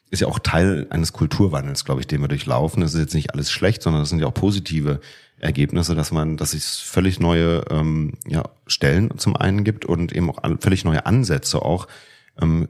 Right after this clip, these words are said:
für Teams. Also ich, ich find das gut. Da, da merkt man mal wieder so aus der Not kommen auch, also Thema Fachkräftemangel, irgendwo, ähm, kommen halt auch wieder schöne Sachen, ähm, bei raus. Und ja,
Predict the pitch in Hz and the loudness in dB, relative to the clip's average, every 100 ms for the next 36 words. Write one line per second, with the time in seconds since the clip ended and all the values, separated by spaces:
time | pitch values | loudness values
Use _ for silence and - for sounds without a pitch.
0 | - - 104 - 151 143 - 120 80 82 | -6 0 0 2 0 0 0 -6 -2 0
1 | 78 - - - 104 101 95 - 107 80 | -2 -4 -10 -4 0 2 2 2 2 2
2 | 71 - 87 87 104 110 101 101 92 - | -2 0 2 2 2 2 2 2 0 0
3 | - 87 87 120 - - 117 117 - 107 | 2 2 4 2 0 0 2 0 0 0
4 | - 85 95 92 - - 98 85 120 - | 2 2 4 2 -2 0 2 2 0 2
5 | 120 110 104 104 - 104 107 107 - - | 2 2 2 2 2 2 2 0 0 -10
6 | - - - 98 98 - - - 117 120 | -14 -14 0 2 2 0 -4 2 2 2
7 | 98 101 92 127 127 85 65 - 67 - | 2 2 4 4 2 2 0 0 -2 -2
8 | - 80 82 - 78 73 71 110 - 90 | 0 2 0 0 0 2 2 0 0 0
9 | 90 90 - - 110 85 - | 0 -2 -8 -2 0 0 -2